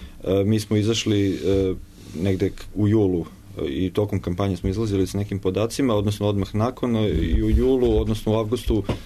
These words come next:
se pojavila i publikacija koju vaši slušalci takođe mogu da, da, e, preuzmu sa našeg sajta, e, koja govori o tome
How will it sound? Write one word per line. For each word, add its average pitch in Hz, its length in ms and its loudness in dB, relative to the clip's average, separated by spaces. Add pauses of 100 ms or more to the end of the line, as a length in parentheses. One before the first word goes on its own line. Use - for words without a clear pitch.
(120)
se - 140 -4
pojavila 107 540 2
i 98 40 2
publikacija 104 640 0
koju 101 200 2
vaši 104 240 0
slušalci 107 480 0
takođe 107 380 0
mogu 104 260 2
da, 98 180 2 (180)
da, 101 180 0
e, 95 160 2 (440)
preuzmu 104 360 2
sa - 120 -2
našeg 104 320 0
sajta, 117 440 0 (540)
e, 107 220 0
koja 117 180 4
govori 139 640 2
o 110 140 0
tome 107 500 -2